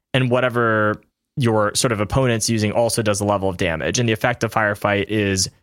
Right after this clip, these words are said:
you both do your damage to each other, but then you can also pick something from this list.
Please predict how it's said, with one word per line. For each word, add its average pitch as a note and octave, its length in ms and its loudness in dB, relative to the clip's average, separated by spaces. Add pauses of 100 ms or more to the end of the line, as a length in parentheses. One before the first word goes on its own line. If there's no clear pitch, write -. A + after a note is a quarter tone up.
you A2 140 0
both A2 300 0
do A#2 100 0
your G2 160 0
damage F#2+ 360 0
to - 80 -6
each G2 160 -4
other, D3+ 340 0 (240)
but C3+ 80 2
then C3 140 2
you A2 80 -2
can A2 120 2
also A2 240 0
pick - 260 -4
something G2+ 320 -2
from F2+ 160 -6
this D#2 200 -4
list. A1+ 380 -6